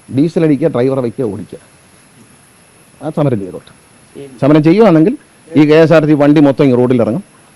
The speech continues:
കെ എസ് ആർ ടി സിക്ക് ഇപ്പോൾ വാങ്ങിയ വണ്ടി കൂടാതെ ഇപ്പോൾ ആയിരത്തി ഇരുന്നൂറ് വണ്ടിയാണ് ഞങ്ങൾക്ക് എല്ലാ ദിവസവും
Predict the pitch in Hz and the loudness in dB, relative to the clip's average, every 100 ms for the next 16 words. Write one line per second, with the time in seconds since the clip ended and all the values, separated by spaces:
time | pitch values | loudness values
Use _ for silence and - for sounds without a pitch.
0 | - 131 156 170 165 160 175 151 - 170 | -4 0 2 2 0 0 0 0 2 0
1 | 143 151 156 135 139 123 120 120 131 156 | 2 2 2 0 -2 -2 -2 -2 -2 -4
2 | 131 - 185 190 - _ _ _ _ _ | -6 -2 0 0 -2 _ _ _ _ _
3 | _ 123 151 170 190 180 180 151 139 147 | _ -2 0 2 2 2 4 4 4 2
4 | 123 123 127 123 131 - _ _ _ _ | 0 0 0 0 -2 -4 _ _ _ _
5 | - 123 143 131 120 123 131 - | -4 0 2 2 -2 -4 -6 -10